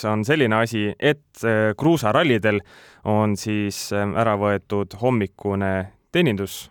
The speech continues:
või hommikune hooldusaeg, ütleme siis niimoodi, mis, äh, kõlab, äh, pealtnäha päris, päris üllatavalt, et miks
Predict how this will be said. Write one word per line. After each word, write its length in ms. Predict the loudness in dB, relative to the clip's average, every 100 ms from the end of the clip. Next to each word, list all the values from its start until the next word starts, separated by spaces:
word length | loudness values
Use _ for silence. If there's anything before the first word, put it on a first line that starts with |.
| -8
või 140 | -6
hommikune 460 | -4 -4 -4 -4 0
hooldusaeg, 1080 | 0 0 -8 -12 -10 -6 -6 -2 0 0 -4
ütleme 240 | -8 -6 -6
siis 160 | -4
niimoodi, 300 | -2 0 -2 -6 -10 -20 -20 -16 -2
mis, 200 | 0 0 -2 -2 2
äh, 720 | 4 4 4 2 2 2 0 0
kõlab, 300 | 2 0 0
äh, 460 | 0 2 4 2 0 -2 _
pealtnäha 540 | 2 4 2 2 2 4
päris, 300 | 2 2 -2 0
päris 240 | 2 2
üllatavalt, 540 | 2 2 2 2 2 0 -2
et 140 | 0
miks 160 | -2